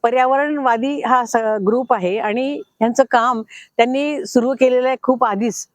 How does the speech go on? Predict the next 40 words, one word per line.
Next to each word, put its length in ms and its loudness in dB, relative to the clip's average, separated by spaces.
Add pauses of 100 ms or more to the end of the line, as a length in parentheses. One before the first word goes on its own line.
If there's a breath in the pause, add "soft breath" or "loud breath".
(100)
बऱ्याच 380 0
वर्षापासून. 500 0
मी 100 -2
स्वतः 300 0
बघितलेलं 460 0
आहे 100 -2
की 220 -2 (520 loud breath)
जेव्हा 520 2
शेगावची 440 2
पा-, 300 0
वा-, 320 0
वारी 260 0
असते 220 -2
पायी, 320 0 (580 loud breath)
त्यावेळेला 380 2
ते 200 0
लोक 180 0
जेव्हा 400 0
ते 140 -2
फेकतात, 440 0 (100)
अ, 160 0
ग्लास, 440 0
कप 300 0
वगैरे 320 0
किंवा 320 -2
जे 160 -2
काही, 380 -2 (160)
अ, 40 -2 (520)
खरट-, 300 0 (100)
खरकट 340 0
वगैरे 200 0
असतं, 220 -4 (420 loud breath)
ही 100 2
मुलं 480 0 (180)
कुठलेही 600 2
स-, 220 -8 (100)
संकोच 480 0
न 140 2
बाळगता 460 0
कुठलाही 520 0